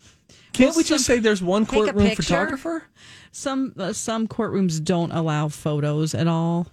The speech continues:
Speaker 1: That's
Speaker 2: Just depends on where. This
Speaker 3: That
Speaker 2: is
Speaker 3: is
Speaker 2: in,
Speaker 3: very
Speaker 2: in
Speaker 3: old school, isn't it?
Speaker 2: Yeah,
Speaker 3: This
Speaker 2: it's
Speaker 3: is in
Speaker 2: like,
Speaker 3: London.
Speaker 2: Yeah.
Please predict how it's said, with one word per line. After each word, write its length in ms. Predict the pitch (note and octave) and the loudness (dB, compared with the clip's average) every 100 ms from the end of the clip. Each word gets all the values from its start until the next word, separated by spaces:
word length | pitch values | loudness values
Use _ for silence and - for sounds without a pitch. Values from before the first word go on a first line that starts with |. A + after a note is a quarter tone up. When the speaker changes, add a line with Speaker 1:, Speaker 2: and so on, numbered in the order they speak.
| _ | _
Speaker 1:
That's 340 | - C4+ - - | -10 -10 -8 -6
Speaker 2:
Just 140 | F3+ E3+ | -4 -6
depends 380 | E3 E3 D3+ | -4 -4 -2
on 280 | D3 D3 C#3+ | -2 -2 -2
where. 240 | D3 C#3 C#3 | -2 -2 -2
This 220 | D#3+ F3+ | 0 0
Speaker 3:
That 80 | G#3+ | 2
Speaker 2:
is 60 | |
Speaker 3:
is 40 | - | 2
Speaker 2:
in, 20 | |
Speaker 3:
very 220 | - - - | 2 0 0
Speaker 2:
in 80 | |
Speaker 3:
old 220 | - E3+ E3 | 2 2 0
school, 300 | - G#3+ G#3 | -2 -2 -2
isn't 220 | F#3+ E3 | -2 -4
it? 140 | D#3 _ _ _ _ - | -6 _ _ _ _ -2
Speaker 2:
Yeah, 140 | G#3 C4 | 0 0
Speaker 3:
This 20 | |
Speaker 2:
it's 100 | A3+ | 0
Speaker 3:
is 60 | A3+ | -2
in 40 | |
Speaker 2:
like, 160 | - - | -2 -4
Speaker 3:
London. 560 | F#3 F#3 F#3 F3+ E3+ E3 - - - - C3 - _ _ - _ _ _ _ - | -2 -2 -2 -2 -4 -6 -12 -18 -16 -14 -14 -18 _ _ -20 _ _ _ _ -8
Speaker 2:
Yeah. 440 | E3 E3 D#3 C#3+ | -2 2 2 2